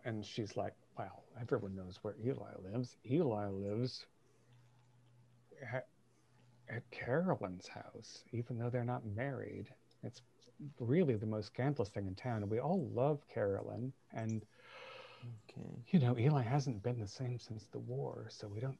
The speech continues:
Speaker 1: talk about it much, but it's really quite something. You know, it's really not."
Speaker 2: Hmm.
Speaker 1: Now you, but you must have met Carolyn already. Right? Weren't you at the clinic?
Speaker 2: Yeah, yeah, yeah.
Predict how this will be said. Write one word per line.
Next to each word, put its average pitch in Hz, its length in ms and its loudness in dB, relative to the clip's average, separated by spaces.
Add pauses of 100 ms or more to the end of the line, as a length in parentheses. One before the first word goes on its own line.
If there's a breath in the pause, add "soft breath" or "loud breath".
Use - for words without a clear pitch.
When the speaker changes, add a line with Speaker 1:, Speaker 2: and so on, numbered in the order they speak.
Speaker 1:
talk - 380 -2
about 101 220 -4
it 113 120 -6
much, 104 340 -8
but - 100 -12
it's - 160 -20 (140)
really 202 360 -2
quite - 440 -6 (120)
something. - 500 -6 (440)
You 104 100 -6
know, 98 180 -8
it's - 200 -14
really 135 200 2
not." 107 300 -4 (2500)
Speaker 2:
Hmm. 120 200 -6 (340)
Speaker 1:
Now 156 80 4
you, 180 140 8
but 180 200 6
you 196 100 10
must 196 220 8
have 98 100 2
met 95 220 0
Carolyn 107 360 4
already. 120 560 4 (2000)
Right? 131 220 6
Weren't 143 220 2
you 156 60 2
at 143 40 -4
the 147 60 -4
clinic? 196 300 4 (560)
Speaker 2:
Yeah, 139 260 0 (420)
yeah, - 120 -8
yeah. - 220 -12